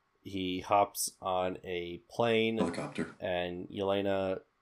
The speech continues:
Speaker 1: it's not a helicopter. It's definitely, it, at the very least, it's like a V tol. Anyway, so he's taking off, and Yelena hops on the engine and just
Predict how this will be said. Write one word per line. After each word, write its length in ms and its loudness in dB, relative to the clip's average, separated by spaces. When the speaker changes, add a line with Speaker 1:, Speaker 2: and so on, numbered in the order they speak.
Speaker 1:
it's 280 -10
not 140 -2
a 60 -2
helicopter. 760 -4
It's 240 -10
definitely, 460 -2
it, 300 -4
at 180 2
the 80 4
very 320 6
least, 300 2
it's 100 0
like 140 4
a 100 6
V 280 0
tol. 460 -6
Anyway, 480 0
so 460 2
he's 320 -4
taking 320 2
off, 460 6
and 280 -2
Yelena 380 4
hops 300 2
on 120 2
the 120 -2
engine 500 -2
and 380 -2
just 420 -4